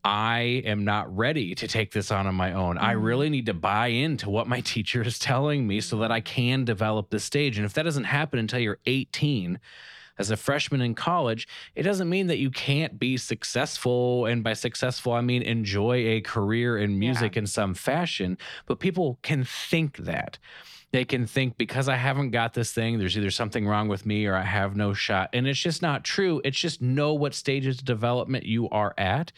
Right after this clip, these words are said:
Speaker 2: Yeah.
Speaker 1: and then lean into your responsibility at that stage. And again, if you're, if you're eighteen, freshman year in college, have had barely, barely any individualized instruction,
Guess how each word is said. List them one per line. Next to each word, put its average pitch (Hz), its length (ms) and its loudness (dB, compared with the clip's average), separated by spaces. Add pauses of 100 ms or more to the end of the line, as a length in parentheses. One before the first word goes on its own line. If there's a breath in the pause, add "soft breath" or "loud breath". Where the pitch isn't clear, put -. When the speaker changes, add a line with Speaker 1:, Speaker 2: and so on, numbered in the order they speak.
Speaker 2:
Yeah. 175 200 -2 (220 loud breath)
Speaker 1:
and 147 140 2
then 139 240 2
lean 151 260 2
into 139 480 0
your 117 380 2
responsibility 104 920 0
at 101 300 0
that 85 240 -2
stage. 85 500 -4
And 98 80 2
again, 104 300 0
if 92 160 -6
you're, 98 160 0
if 110 320 -2
you're 98 160 0
eighteen, 131 560 0 (260 loud breath)
freshman 131 380 0
year 123 160 0
in 117 60 -2
college, 117 420 0 (180 loud breath)
have 90 220 -2
had 101 320 0
barely, 131 480 2
barely 139 580 0
any 123 280 0
individualized 104 640 0
instruction, 95 600 -2